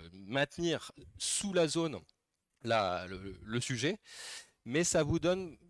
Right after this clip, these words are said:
dans le, ce genre de, de photos très rapides, un petit peu complexes, rafale soutenue, un petit peu plus de taux de réussite parfois que, le, que les modes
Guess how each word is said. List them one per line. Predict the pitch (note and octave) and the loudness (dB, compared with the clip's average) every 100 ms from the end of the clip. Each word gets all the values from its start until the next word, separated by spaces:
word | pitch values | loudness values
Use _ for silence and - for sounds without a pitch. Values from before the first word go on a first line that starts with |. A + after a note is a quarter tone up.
| _ _ | _ _
dans | B2+ E3+ | 0 2
le, | F#3 D#3+ | 4 2
ce | - D#3 | 2 2
genre | C#3 F3+ D3+ | 6 4 4
de, | C#3+ C3 | 2 4
de | C3 | 2
photos | - C#3+ - D#3+ - | 2 0 2 0 0
très | - C#3 | -4 -2
rapides, | C3+ - D3 D3+ C#3 | -2 -2 -2 0 0
un | A#2 | -4
petit | - - | -6 -12
peu | - | -8
complexes, | A#2+ C3 B2 B2 B2 - | -6 -6 -2 0 0 -2
rafale | - A2+ - C3 | -2 -2 0 0
soutenue, | A#2+ A#2+ - C3+ D#3 - - - | 0 -8 -10 -8 -8 -10 -20 -6
un | B2 | -4
petit | B2+ C#3 | -4 -2
peu | C#3 B2+ | 0 0
plus | - C#3+ | -2 -2
de | A#2+ | -2
taux | B2+ | 0
de | A#2+ | 0
réussite | A#2 A2+ - C3 - | 0 -2 -2 -4 -2
parfois | A#2 G2+ - B2+ | -2 -2 0 0
que, | - A2+ | 0 -2
le, | A2 G2+ G2 F2+ | 0 0 -2 -2
que | F2 | -4
les | G2+ | -4
modes | G2+ G#2+ | -2 -4